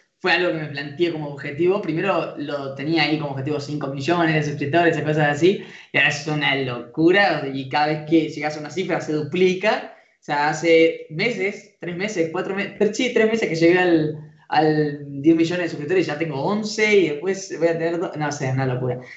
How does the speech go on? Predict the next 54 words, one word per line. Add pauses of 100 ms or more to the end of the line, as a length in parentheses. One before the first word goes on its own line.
(280)
Eh,
pero
sí,
mi,
mi
objetivo
actualmente
es
ese
y
voy
a
estar
firme, (100)
firme
hasta
que
lo
cumpla.
Entonces, (160)
me
está
bueno,
yo
creo
que
nos
movemos
todos
por
eso,
por
los
objetivos
y,
la,
y,
y
eso
es
lo
que
nos
motiva
a,
a
seguir
y
a
hacer
todo
lo
que
hacemos.